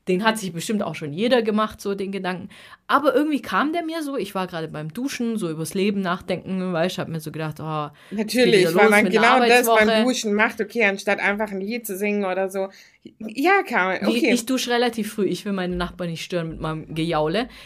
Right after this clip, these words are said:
Speaker 1: Dementsprechend hab ich, äh, einfach so vor mich hingedacht und hab auf, bin auf so einen Gedanken gekommen, ja?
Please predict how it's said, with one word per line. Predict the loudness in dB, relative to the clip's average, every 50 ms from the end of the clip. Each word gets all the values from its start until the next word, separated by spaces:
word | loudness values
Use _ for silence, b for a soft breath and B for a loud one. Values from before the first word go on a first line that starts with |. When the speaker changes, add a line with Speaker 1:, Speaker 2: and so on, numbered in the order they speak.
| B B 2
Speaker 1:
Dementsprechend | 4 4 4 4 0 -2 -4 -4 -4 -2 -2 -2 -4 -4
hab | -4 -4 -4
ich, | -4 -6 -8 -10 -8
äh, | -6
einfach | -4 -4 -4 -4 -4 -6 -6 -8 -8
so | -8 -10
vor | -10 -10 -8 -8
mich | -8 -6 -4
hingedacht | -4 0 0 2 0 0 -2 -4 -6 -14 B B B B B B B B _
und | 2 2 2 2 0 -4 -4
hab | -2 0 0 0 -2 -10 _ _ _ _
auf, | -2 -2 -2 0
bin | -2 0 0
auf | 2 0
so | 0 -2 -4
einen | -4 -2 -2
Gedanken | -2 -4 -4 -6 -6 -6 -8
gekommen, | -10 -10 -12 -12 -10 -6 -2
ja? | -2 -2